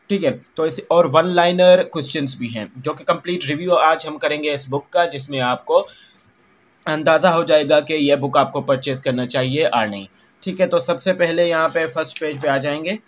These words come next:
ठीक है, first page पे देखें कि और पेजेस को देखते हुए हमने ये, और इसकी वेटेज भी हमने कम रखना था, इसीलिए हमने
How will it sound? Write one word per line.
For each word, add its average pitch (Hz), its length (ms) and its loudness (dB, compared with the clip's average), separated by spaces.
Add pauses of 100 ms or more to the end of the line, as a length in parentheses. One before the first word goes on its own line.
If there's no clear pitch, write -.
(380)
ठीक 180 140 -12
है, 156 80 -4
first 170 400 -4
page 175 220 0
पे 160 240 -2
देखें 160 520 -8 (100)
कि 139 320 0 (1200)
और 180 540 6 (680)
पेजेस 170 540 2
को 180 140 4
देखते 160 340 0
हुए 156 180 0
हमने 147 340 -2
ये, 143 280 2
और 147 300 2
इसकी 156 360 -6
वेटेज 147 500 0
भी 156 140 -4
हमने 143 220 0
कम 147 220 -2
रखना 175 340 -2
था, 180 140 0
इसीलिए 143 460 -2
हमने 139 320 0